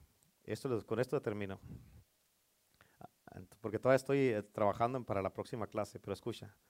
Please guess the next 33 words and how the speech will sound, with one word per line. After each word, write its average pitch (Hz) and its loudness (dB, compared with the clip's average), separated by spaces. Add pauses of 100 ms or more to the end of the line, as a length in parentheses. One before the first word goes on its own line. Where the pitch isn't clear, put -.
(640)
Hay 202 8
una 247 4
diferencia 107 2
en 135 4
esperar 131 8
a 180 2
que 127 2
llegue 131 6
la 113 6
hora 123 6
cuando 98 0
ya 101 4
estás - -4
arreglado. 95 -4
¿A 90 -16
poco 117 -4
no 127 -4
es 104 -8
cierto? 98 -10 (480)
Ya 104 -6
estás 123 -2
arreglado. 127 4
"No, 156 0
pues, 175 0
me 160 -4
queda 151 0
veinte 139 -2
minutos, 123 -8
ah, 101 -16
tranquilo". 92 -14 (640)
Hay 131 2
una 185 2
diferencia. 143 2